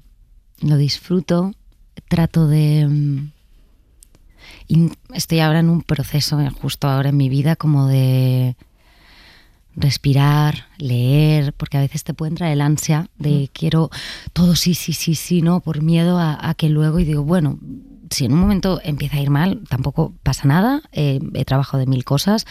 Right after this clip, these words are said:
Speaker 1: eh, diré sí a cosas que, que, que igual me apetezcan menos, pero ahora estoy como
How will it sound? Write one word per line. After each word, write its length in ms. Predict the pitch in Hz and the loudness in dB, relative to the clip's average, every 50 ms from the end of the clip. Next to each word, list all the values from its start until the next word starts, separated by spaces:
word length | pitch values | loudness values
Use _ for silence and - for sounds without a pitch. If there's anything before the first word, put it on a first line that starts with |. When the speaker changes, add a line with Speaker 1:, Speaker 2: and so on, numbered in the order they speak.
| - - - - - - - _ | -16 -20 -20 -20 -20 -20 -8 _
Speaker 1:
eh, 320 | 143 151 139 135 135 135 131 | 0 2 2 2 2 2 0
diré 360 | 180 175 139 139 127 143 139 | 0 2 0 2 2 2 0
sí 200 | - - 151 151 | 0 0 0 2
a 80 | 139 135 | 2 2
cosas 320 | - 143 - 143 139 - | 0 -2 -2 -2 -4 0
que, 320 | - 143 139 135 131 - - | 0 2 2 2 0 -2 -2
que, 300 | - 147 135 127 131 139 - | 0 0 0 2 0 -2 -2
que 80 | 147 143 | -4 -2
igual 220 | 135 139 139 135 | 0 0 2 2
me 80 | 139 131 | 2 0
apetezcan 440 | - - 139 139 - - 147 143 | -2 -4 -6 -6 -4 0 0 2
menos, 400 | 143 151 165 175 185 226 233 - - - - - - - - - - - - _ _ _ _ _ - _ _ - _ _ _ _ _ _ _ - | 4 4 4 4 2 0 -2 -6 -12 -16 -20 -20 -20 -20 -20 -20 -20 -20 -20 _ _ _ _ _ -20 _ _ -20 _ _ _ _ _ _ _ -2
pero 360 | - 180 180 165 165 165 165 | 0 2 2 4 4 4 4
ahora 220 | 165 165 175 196 202 | 4 2 2 0 -2
estoy 280 | - - - 214 208 | -2 -2 -2 -2 0
como 580 | - - 196 202 185 175 170 160 151 139 262 | 0 2 2 2 4 4 4 2 0 -2 -4